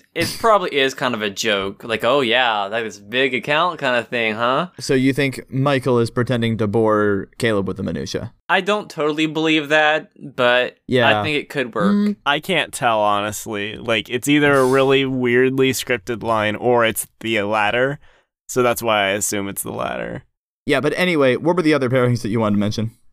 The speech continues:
Speaker 1: Um, Caleb and Brooke, I actually kinda like that pairing. It's not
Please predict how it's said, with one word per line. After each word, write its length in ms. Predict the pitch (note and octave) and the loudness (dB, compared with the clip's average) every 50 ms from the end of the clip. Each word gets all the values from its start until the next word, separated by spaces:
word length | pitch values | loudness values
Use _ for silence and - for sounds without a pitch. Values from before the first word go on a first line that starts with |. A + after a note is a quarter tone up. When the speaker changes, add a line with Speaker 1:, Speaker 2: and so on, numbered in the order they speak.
| _ _ _ - | _ _ _ 0
Speaker 1:
Um, 380 | - F3 F3 F3 E3 D#3 C#3+ - | 2 4 4 4 2 0 -4 -6
Caleb 280 | - F#3 G#3+ B3 D4 D#4 | -2 0 2 2 2 2
and 120 | C4 F#3 | 0 0
Brooke, 320 | C#3 C#3+ D3 D3+ D3 D3 - | 2 4 4 4 4 2 0
I 120 | - C3 | 0 2
actually 260 | C3 D3+ E3 - D3 - | 2 2 0 -4 -8 -8
kinda 160 | C3+ A#2+ A#2 | -8 -6 -4
like 240 | A2 A2 A#2 A#2+ - | -2 -2 -2 -2 0
that 580 | A2 G#2 G#2 G#2+ G#2+ - - - - - C#3 - | 0 2 2 2 0 -4 -8 -16 -20 -20 -12 -6
pairing. 420 | A#2+ G#2 G2+ G2+ G2 G2+ G#2+ - | -4 -2 0 0 -2 -2 -4 -2
It's 400 | A2 B2+ B2+ - - - - - - | -2 -2 -2 -2 -4 -6 -6 -8 -8
not 480 | C3 C#3 C3 C3+ C#3 D3+ E3 - - | -6 -4 0 2 2 2 2 0 -4